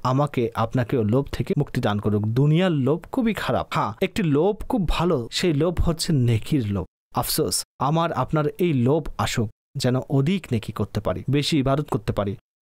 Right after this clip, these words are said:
মন না ভরুক কোনো কিছুতেই। আমাদের বুজুর্গদের লোভ ছিল, জি, কিন্তু তার নেকির লোভ ছিল। তাদের চাহিদা আরো ইবাদত করি, তেলাওয়াত করি, আরো বেশি রোজা রাখি, আরো আল্লাহর দরবারে সদকা করি। এখন আমাদের যে লোভ, তা তো দুনিয়ার, যে বাস দুনিয়াতে আরেকটু কামাই করি,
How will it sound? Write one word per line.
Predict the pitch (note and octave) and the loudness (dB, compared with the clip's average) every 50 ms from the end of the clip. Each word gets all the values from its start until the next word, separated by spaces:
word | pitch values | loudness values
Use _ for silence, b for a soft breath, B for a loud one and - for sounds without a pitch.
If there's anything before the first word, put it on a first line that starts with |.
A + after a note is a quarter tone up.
| _ _ - | _ _ 0
মন | B2+ C#3+ E3+ F#3 | 2 4 4 4
না | E3+ D3 C#3 C3 | 4 2 2 2
ভরুক | C3+ C#3 - E3 D3 A#2+ - - | 2 2 2 2 0 0 -2 0
কোনো | E3+ F#3+ G3+ F#3 | 0 0 0 0
কিছুতেই। | - G3 - - C3+ C3+ A2+ G2+ | 0 -2 -2 0 0 0 0 2
আমাদের | A2 A#2 B2+ A#2+ B2 A2+ | 2 0 2 2 0 0
বুজুর্গদের | A#2 B2 B2 C#3+ D#3+ D3+ C3 B2+ B2 G#2+ G#2 C#3 | 0 0 2 2 0 0 0 0 0 0 0 0
লোভ | E3 F#3+ - A3+ A3+ - | 0 2 2 2 2 0
ছিল, | - - - C3+ G#2+ F#2+ - | -2 0 0 0 0 0 -2
জি, | D3 - - D3 C3 | -2 -2 0 0 0
কিন্তু | G#2+ - D#3+ C#3 C#3 | 0 0 0 0 0
তার | C3+ - B2 B2 C3 | -2 0 0 0 2
নেকির | B2+ A#2+ A#2 G#2+ - - D#3 C3+ | 2 2 0 0 0 0 -2 0
লোভ | A#2 G#2 F#2+ - - | 0 -2 -4 -4 -6
ছিল। | - - - - - | -6 -6 -6 -8 -6
তাদের | - - C3 C3 E3+ D#3+ | -4 -4 -2 -2 -2 -2
চাহিদা | E3 - C3+ - - F3 D#3+ C3+ A#2 | -2 -2 -2 0 0 0 0 0 0
আরো | B2 C3+ E3+ G3 G3+ - | 0 0 0 0 0 0
ইবাদত | F3 D#3+ C3+ E3 D#3 E3 E3 - - | 0 0 2 2 0 0 -2 -2 -2
করি, | - C3+ B2+ C#3+ | 0 2 2 2
তেলাওয়াত | - F3 F3 F3+ F3 F#3+ F#3 - | 2 2 2 2 2 2 0 -2
করি, | - D3+ D3 C3+ B2+ C3+ C#3+ - | -2 -2 0 2 2 0 0 0
আরো | - C3 D#3 - | 0 0 2 2
বেশি | D#3 C3+ D3 D#3+ - - F3 | 2 2 2 2 2 2 2
রোজা | C#3+ C#3+ D3 C#3+ F3+ E3+ | 2 2 2 2 2 2
রাখি, | D3 A2+ A2 - C3+ C3+ | 0 0 0 0 0 0
আরো | - - C3 D3 F#3+ | 2 0 0 2 2
আল্লাহর | - - D3 D#3 D#3+ E3+ F3+ E3+ | 2 2 2 2 2 2 2 2
দরবারে | C#3 - C3+ C#3 C#3+ D#3 F3+ | 2 0 0 2 2 0 0
সদকা | E3+ - - G#3+ - - F3 B2 | 0 0 -2 -2 -2 -2 -2 -2
করি। | - A#2+ A2 F#2 - - _ _ _ _ _ _ _ - | 0 0 0 -2 -2 -6 _ _ _ _ _ _ _ -4
এখন | C#3 - - - E3 D#3+ - | -4 -2 0 0 0 0 0
আমাদের | - A#2+ B2 D3 E3 D#3+ D#3 C3 | 0 0 2 2 2 2 0 0
যে | - - C3 B2 | 0 0 0 2
লোভ, | A2 A2 G#2 G2 - - | 2 2 0 0 -2 -2
তা | - A#2+ C3 | -4 -4 -2
তো | - - D#3+ | 0 0 0
দুনিয়ার, | C#3+ B2 B2 C3 C3+ C#3 C#3 B2+ G#2+ G2 - - | 2 4 4 4 4 4 4 2 0 -2 -4 -4
যে | - F3 G#3+ | -4 -2 -2
বাস | E3+ F3 F#3+ E3+ - - - - | 0 -2 -2 -2 -2 -4 -2 0
দুনিয়াতে | C#3 D#3+ E3 D#3+ D#3 D#3 - G3 | 0 2 2 2 2 0 0 0
আরেকটু | F3+ C#3+ D#3 F#3 F#3+ - - D#3+ | 0 0 0 0 -2 -2 -4 -4
কামাই | - B2+ A2 G#2 G#2+ G#2+ | -2 -2 0 0 0 -2
করি, | - - G2+ G2 F#2+ | 0 -2 -2 -2 -2